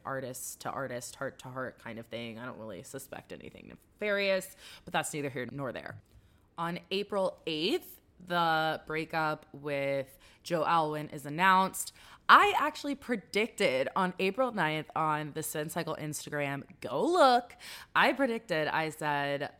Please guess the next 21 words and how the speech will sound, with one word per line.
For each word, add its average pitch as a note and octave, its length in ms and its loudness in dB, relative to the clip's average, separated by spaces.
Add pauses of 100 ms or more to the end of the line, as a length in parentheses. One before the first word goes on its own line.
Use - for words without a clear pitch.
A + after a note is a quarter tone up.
(120)
"I, F#3 500 6
my D#3+ 140 -2
bold F3 240 -2
prediction F#3+ 640 0
is D#3 280 -6
that C#3+ 420 0
Taylor D#3+ 280 -4
Swift D#3 320 -8
dates C#3+ 320 -8
Matty C#3+ 380 -2
Healy F3+ 380 -2
next, D#3+ 360 -4 (240)
even C4+ 300 2
if B3 160 2
for F3+ 540 4
a E3 80 -2
very D3 320 -2
brief C3+ 540 -6 (260)
moment C3 320 -8
in A#2+ 120 -10
time." F2+ 480 -12